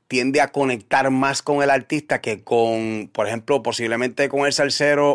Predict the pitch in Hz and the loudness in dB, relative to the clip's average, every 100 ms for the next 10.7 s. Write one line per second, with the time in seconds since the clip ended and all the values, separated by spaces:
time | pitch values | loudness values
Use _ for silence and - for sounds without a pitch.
0 | - 135 135 135 131 135 147 131 127 165 | 2 0 2 2 0 0 0 2 2 2
1 | 180 170 160 143 123 139 139 139 127 151 | 2 2 2 -2 0 0 0 0 0 0
2 | 160 117 113 113 127 139 135 151 147 127 | 0 0 0 -2 -2 -4 -2 -4 -2 -2
3 | 117 127 - _ _ _ _ _ 110 101 | -2 -2 -4 _ _ _ _ _ -6 -4
4 | 95 127 147 135 127 117 131 131 104 - | -2 0 0 0 0 2 2 0 -2 -6
5 | - - - - - 139 143 147 143 139 | -20 -20 -20 -12 0 2 4 6 6 8
6 | 135 127 _ _ _ _ _ _ - - | 6 4 _ _ _ _ _ _ -20 -14
7 | - 151 143 143 143 143 - 156 147 160 | 0 4 4 4 6 4 2 0 2 2
8 | 139 190 202 196 190 180 185 156 123 117 | 4 4 6 6 4 4 4 4 4 2
9 | - - 131 131 127 139 139 165 _ - | -2 -2 0 2 0 0 0 -2 _ -4
10 | 156 156 170 160 180 165 127 | -2 0 0 0 2 2 2